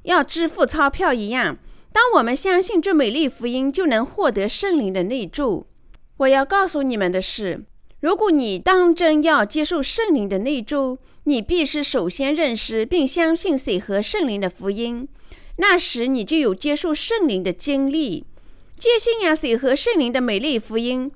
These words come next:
你才能接受圣灵的内住。神要将圣灵的内住赐予你。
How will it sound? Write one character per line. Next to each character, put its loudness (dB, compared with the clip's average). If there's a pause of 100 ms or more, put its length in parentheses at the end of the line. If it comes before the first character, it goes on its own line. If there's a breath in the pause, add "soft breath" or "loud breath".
你 -2
才 2
能 -2
接 0
受 -2
圣 0
灵 0
的 -2
内 -4
住。 -2 (360 soft breath)
神 2
要 4
将 0
圣 0
灵 0
的 0
内 0
住 -2
赐 -2
予 -6
你。 -4